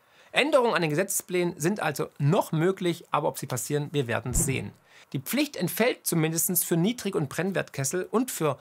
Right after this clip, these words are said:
selbstnutzende Eigentümer, die bereits seit zweitausendzwei in ihrem Eigentum wohnen. Heizungen dürfen außerdem auch repariert werden. Die Tauschpflicht greift aber erst, wenn der Heizkessel wegen eines Defekts komplett ausgetauscht werden muss. Für fossile Heizungen gibt es jetzt schon ein fixes Enddatum.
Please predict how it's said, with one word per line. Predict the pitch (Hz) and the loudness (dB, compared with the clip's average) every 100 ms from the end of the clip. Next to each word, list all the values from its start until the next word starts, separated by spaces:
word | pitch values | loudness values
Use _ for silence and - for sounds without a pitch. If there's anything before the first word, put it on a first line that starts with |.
| - | -6
selbstnutzende | 165 190 - - 175 - 156 - | 0 0 0 -2 -2 -2 -2 -2
Eigentümer, | 127 147 151 151 | -2 -4 -4 -4
die | 135 | -4
bereits | 127 120 135 - | -2 -2 -2 -2
seit | 127 | -4
zweitausendzwei | - 135 165 147 139 131 - 120 - | -2 -2 -2 -4 -4 -4 0 -2 -2
in | 175 185 | -4 -4
ihrem | 147 131 - | -4 -6 -4
Eigentum | 117 117 127 - 135 139 113 | -4 -2 -8 -6 -6 -6 -6
wohnen. | 107 104 - 101 _ _ - - | -4 -4 -8 -14 _ _ -20 -2
Heizungen | 240 359 - 135 165 - _ | 0 0 0 -2 -4 -10 _
dürfen | 156 165 | -4 -2
außerdem | - 170 170 - | -4 -4 -4 0
auch | 175 190 - - | 2 2 -2 -6
repariert | 135 135 131 190 - | -4 -4 -4 -4 -4
werden. | 110 113 113 - - 165 | -8 -6 -14 -16 -10 -8
Die | 143 | 0
Tauschpflicht | 135 247 - - 180 - - | 2 2 -2 -4 -4 -4 -2
greift | - 156 - | 0 0 -2
aber | 131 - | -6 -2
erst, | 156 180 - - - | -2 -2 -8 -20 -4
wenn | 143 180 - | -2 -2 -2
der | 120 | -2
Heizkessel | 131 151 - 147 127 | -2 -4 -6 -4 -2
wegen | 135 135 | -4 -4
eines | 123 117 | -8 -6
Defekts | 127 135 - | -8 -8 -6
komplett | - 117 143 - | -4 -4 -6 -8
ausgetauscht | 120 - 135 - 143 - - | -8 -6 -8 -6 -8 -8 -10
werden | 110 135 | -8 -4
muss. | 139 123 - - | -2 -2 -6 -10
Für | - 143 | -4 0
fossile | 147 190 190 147 | 2 2 2 2
Heizungen | 196 - 190 147 120 | 2 0 0 0 0
gibt | 175 - | -2 0
es | 139 | 0
jetzt | 147 147 | 0 0
schon | 143 123 | -2 0
ein | 120 135 | -2 -2
fixes | - - - - 117 | -2 -4 -2 -2 0
Enddatum. | - 135 147 120 110 - 107 101 | -2 -4 0 0 0 -2 -4 -4